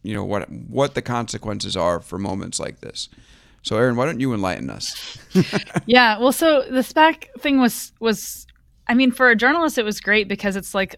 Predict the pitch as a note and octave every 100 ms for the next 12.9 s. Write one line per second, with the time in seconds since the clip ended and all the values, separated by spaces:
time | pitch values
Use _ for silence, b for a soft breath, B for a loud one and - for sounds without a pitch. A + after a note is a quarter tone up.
0 | - A3+ G#3+ F#3 - A#3+ B3+ C4 G#3 A3
1 | G3 F#3+ F#3+ F#3 F#3+ F3 F#3 G3 G#3 F3+
2 | F3+ F3+ E3+ F3 E3 D#3+ E3 - F3 F#3
3 | A#3 A#3 G3 G3 F#3 - E3 F#3+ G3+ F3+
4 | E3+ D#3+ D#3+ D#3+ D#3 D#3+ F3 D#3+ F3 -
5 | E3 D#3+ D#3 - G3 F#3+ F3+ A3+ B3+ G3
6 | F3+ F3+ B B B A#3+ D#4 C#4+ G#3 -
7 | F#3+ F#3 - F3 F3 F3+ - G3+ G3 G3+
8 | F#3+ G#3+ A#3 A3+ - G#3 B3 G#3 A#3 G3
9 | E3+ F#3 D#3 - G3 F3+ - F#3 - -
10 | A#3+ B3 A3+ A#3+ A#3+ - B3+ C4+ F#3 E3+
11 | F#3+ D3 C#4 G3 C#3+ F3 E3 F3 F#3+ G3+
12 | C4+ F#3+ E3+ G#3+ G3 F#3+ A#3+ B3+ A#3+